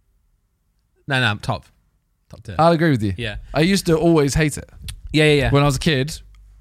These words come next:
Speaker 2: I'd put it in bottom tier.
Speaker 1: You know in America, right? You know, um, <sighs> their Mars bar is Milky Way. No.
Speaker 2: That doesn't make sense.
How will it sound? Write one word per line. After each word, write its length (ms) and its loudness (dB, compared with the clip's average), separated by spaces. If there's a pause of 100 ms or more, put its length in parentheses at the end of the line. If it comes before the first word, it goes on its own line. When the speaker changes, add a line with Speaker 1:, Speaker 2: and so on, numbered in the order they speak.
(140)
Speaker 2:
I'd 200 0
put 120 2
it 40 0
in 100 -2
bottom 180 -4
tier. 180 -4 (240)
Speaker 1:
You 80 2
know 60 6
in 60 4
America, 340 2
right? 280 -4
You 140 -2
know, 240 4
um, 600 2 (180)
<sighs> 60 -8 (1500)
their 180 2
Mars 320 4
bar 480 -4 (440)
is 120 0
Milky 280 2
Way. 360 -6 (960)
No. 300 2 (500)
Speaker 2:
That 100 -6
doesn't 160 -4
make 120 -4
sense. 340 -8